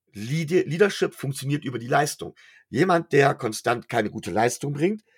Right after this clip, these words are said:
kann kein Leader sein. Und jemand, der konstant gute Leistung bringt, ist automatisch ein Leader. Das hat gar nichts mit dem, groß mit dem, äh, ich, äh,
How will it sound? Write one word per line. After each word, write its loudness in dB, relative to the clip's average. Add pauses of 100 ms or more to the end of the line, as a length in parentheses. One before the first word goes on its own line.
(100)
kann -2
kein -2
Leader 4
sein. 0 (220)
Und -8
jemand, -2
der 2 (220)
konstant -2
gute -4
Leistung 2
bringt, -6
ist -8
automatisch -2
ein -10
Leader. -14 (280)
Das -6
hat 2
gar 6
nichts -2
mit -4
dem, 2 (300)
groß 0
mit -2
dem, 2
äh, 2 (360)
ich, -8
äh, 0